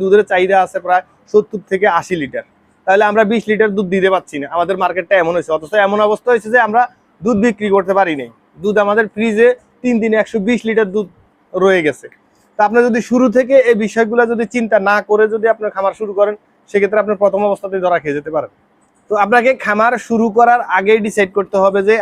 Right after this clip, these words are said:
আপনি কি শুরু করবেন। আবার দেখা গেছে আপনি দ্বিধাদ্বন্দ্বে ভুগলেও হবে না, একেবারে আপনি মানে হান্ড্রেডে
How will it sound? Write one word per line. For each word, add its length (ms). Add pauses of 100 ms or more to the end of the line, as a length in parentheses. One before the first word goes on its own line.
আপনি 280 (1160)
কি 80 (140)
শুরু 220
করবেন। 260 (180)
আবার 200
দেখা 180
গেছে 200
আপনি 180
দ্বিধাদ্বন্দ্বে 560
ভুগলেও 340
হবে 200
না, 40 (440)
একেবারে 420
আপনি 180 (100)
মানে 160 (340)
হান্ড্রেডে 340